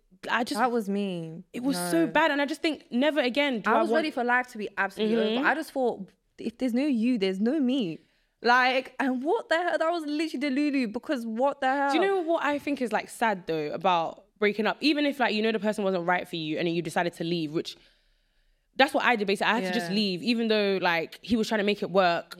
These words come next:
Speaker 1: and
Speaker 2: Yeah.
Speaker 1: was still trying to make it work, like, heavy. I just said, "I don't think this is for me. And if I stay in
Speaker 2: Mm.
Speaker 1: this and I get married to this man, it's not gonna be a pretty
Speaker 2: Mm.
Speaker 1: marriage."
Speaker 2: Yeah.
Speaker 1: You know, when you,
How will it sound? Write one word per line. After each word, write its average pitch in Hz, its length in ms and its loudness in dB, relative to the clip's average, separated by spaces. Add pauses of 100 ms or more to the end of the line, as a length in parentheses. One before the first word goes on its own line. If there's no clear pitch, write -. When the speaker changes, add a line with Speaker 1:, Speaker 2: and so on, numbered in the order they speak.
Speaker 1:
and 185 140 2
Speaker 2:
Yeah. 175 40 -2
Speaker 1:
was 185 160 2
still 202 160 0
trying 190 160 -2
to 185 60 0
make 185 180 0
it 147 80 -4
work, 175 220 0
like, 147 160 -4
heavy. 160 420 -2 (260)
I 196 120 2
just 214 180 -2
said, 196 280 2 (120)
"I 185 80 -4
don't 196 240 2
think 190 140 -4
this 190 140 -8
is - 60 -18
for 185 120 -4
me. 185 160 0
And 175 120 -4
if 185 120 -2
I - 20 0
stay 190 220 0
in 208 80 2
Speaker 2:
Mm. 190 40 0
Speaker 1:
this 180 180 0
and - 120 -6
I 170 80 -2
get 175 140 -2
married 185 280 0
to 185 100 -6
this 165 140 -6
man, 175 320 0
it's - 240 -10
not 175 340 -2
gonna 175 140 0
be 165 120 -2
a 160 80 -4
pretty 185 480 -4
Speaker 2:
Mm. - 20 -2
Speaker 1:
marriage." 175 460 -2
Speaker 2:
Yeah. 170 260 -6 (240)
Speaker 1:
You 202 80 -4
know, 233 80 4
when 277 100 2
you, 311 160 0